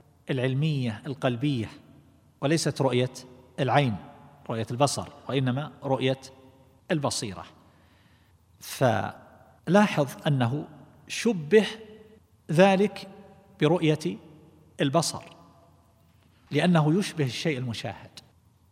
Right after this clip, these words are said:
من جهة حقيته وثبوته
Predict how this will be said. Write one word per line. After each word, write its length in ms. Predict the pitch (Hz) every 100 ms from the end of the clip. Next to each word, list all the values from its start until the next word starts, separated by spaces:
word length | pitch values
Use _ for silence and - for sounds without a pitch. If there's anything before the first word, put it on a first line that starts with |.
| _ _ -
من 100 | 127
جهة 420 | 135 131 120 139 - - -
حقيته 960 | - 160 - 131 113 127 - 107 - - _ _ _ _ -
وثبوته 800 | - 123 135 135 - 107 -